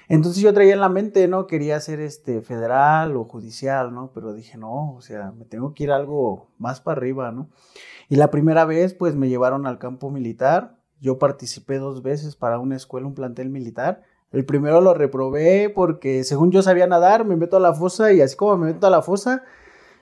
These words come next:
me empiezo a ahogar, ¿no? Y levanto las manos y, este, ya el instructor no me da la vara y dice, "No, pues, salte", ¿no? Ya reprobé la primera vez. En la seg-, el otro año participo nuevamente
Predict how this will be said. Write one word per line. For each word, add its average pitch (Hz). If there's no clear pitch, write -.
me 147
empiezo 190
a -
ahogar, 208
¿no? 247
Y 240
levanto 196
las 202
manos 240
y, 160
este, 131
ya 160
el 175
instructor 180
no 185
me 170
da 160
la 165
vara 160
y -
dice, 127
"No, 147
pues, -
salte", 120
¿no? 110
Ya 135
reprobé 131
la 143
primera 120
vez. 120
En 127
la 120
seg-, 131
el 131
otro 151
año 160
participo 139
nuevamente 147